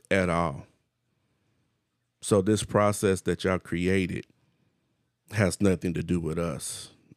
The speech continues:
at all. Matter of fact, it's fucking up what I have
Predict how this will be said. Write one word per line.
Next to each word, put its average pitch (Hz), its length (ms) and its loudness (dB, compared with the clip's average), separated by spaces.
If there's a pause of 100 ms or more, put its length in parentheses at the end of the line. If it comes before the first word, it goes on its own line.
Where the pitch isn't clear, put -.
(160)
at 85 220 -2
all. 85 340 -8 (1300)
Matter 98 220 2
of 90 60 -4
fact, 104 420 2
it's 95 340 -4 (440)
fucking 92 440 2
up 95 280 0 (1300)
what 101 400 4
I 101 180 4
have 90 640 -2